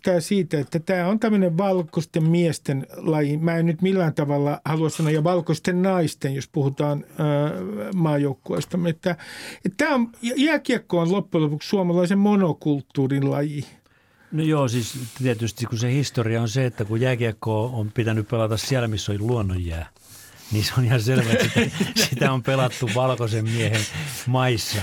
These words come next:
Speaker 2: Eli
Speaker 1: Kyllä, kyllä.
Speaker 2: Kana-, Kanada ja Skandinaavia ja Venäjä ja tota, sitten Alppimaat tietysti oli myöskin aikoinaan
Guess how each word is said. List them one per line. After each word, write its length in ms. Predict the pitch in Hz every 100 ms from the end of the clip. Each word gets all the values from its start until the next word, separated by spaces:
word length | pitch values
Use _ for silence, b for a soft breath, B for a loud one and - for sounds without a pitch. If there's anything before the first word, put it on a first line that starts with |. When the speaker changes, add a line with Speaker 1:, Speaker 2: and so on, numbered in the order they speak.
| 120
Speaker 2:
Eli 140 | 117
Speaker 1:
Kyllä, 260 | 151 190 180
kyllä. 380 | 185 185 156 135
Speaker 2:
Kana-, 400 | 131 147 147 123
Kanada 520 | 135 143 143 127 117
ja 220 | 120 110
Skandinaavia 880 | - 131 131 123 117 110 107 107 107
ja 180 | 107 101
Venäjä 540 | 120 120 113 104 95 - B B B 110
ja 140 | 104
tota, 460 | 98 107 95 107 127
sitten 320 | 120 113 139
Alppimaat 760 | 131 131 107 117 104 104 98 95
tietysti 480 | 113 101 101 - 117
oli 180 | 107 107
myöskin 420 | 110 104 - 107
aikoinaan 600 | 104 101 98 95 95 95